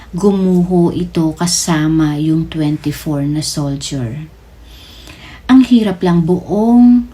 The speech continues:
ah, araw, ito yung news sa Israel. Napakalungkot. Kasi ang babata pa ng mga namatay. Yung iba may mga pamilya, yung iba may mga anak na ang babata pa, months pa lang.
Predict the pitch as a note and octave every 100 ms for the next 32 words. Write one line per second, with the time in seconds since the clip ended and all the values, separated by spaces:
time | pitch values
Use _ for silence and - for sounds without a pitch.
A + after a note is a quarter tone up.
0 | - - F#3 F3 E3+ E3 E3 E3 F3+ F3
1 | E3+ D#3+ D#3+ F#3 F3+ F#3+ F3+ F3+ F3 E3+
2 | E3+ E3+ - E3+ - - D3+ B2 D#3 E3+
3 | F3 E3+ - E3 E3+ E3 D#3 D#3 - D#3+
4 | D3+ - - - - - - - A3 -
5 | G3 - F#3 F3 D#3+ D#3 D3+ D#3 - D#3
6 | D#3 D#3+ D#3+ D#3 D#3 D3+ D3+ C#3+ C#3+ D#3+
7 | D#3+ D#3 D#3 D3 D3 D3 C#3 D3+ - -
8 | - F3 F3+ F3 F3 D#3+ D#3+ E3 E3 E3
9 | D#3+ D#3 D#3 - D#3 D#3 C#3+ D#3 D#3 C#3+
10 | D#3 E3+ - E3 D#3 D#3 E3+ E3+ E3 D#3+
11 | E3 - E3+ D#3+ D#3 E3 D#3 B2 F3 E3+
12 | E3 D#3+ D3+ D3 - D3+ B2+ - C#3 -
13 | B2 - - - F3+ F3 F3 F3 - -
14 | D#3+ D#3 D3+ C#3+